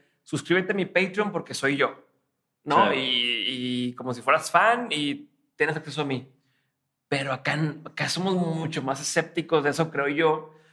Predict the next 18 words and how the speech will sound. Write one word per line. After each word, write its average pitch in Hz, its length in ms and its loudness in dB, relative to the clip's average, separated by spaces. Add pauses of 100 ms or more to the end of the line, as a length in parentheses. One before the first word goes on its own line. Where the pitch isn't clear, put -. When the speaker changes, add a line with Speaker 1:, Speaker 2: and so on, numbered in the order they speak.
(240)
Speaker 1:
Eh, 131 200 2
y 131 80 0
entonces 135 460 2
es, 143 180 4
"A 120 60 2
ver, 147 220 4
¿pero 131 200 -10
qué 139 80 -2
voy 165 160 6
a 196 60 10
recibir 147 720 -2 (360)
a - 200 -4
cambio?". 151 500 4 (1120)
Y 147 80 4
entonces 156 200 2
cuando 208 280 6
tú 233 100 4
logras 254 340 6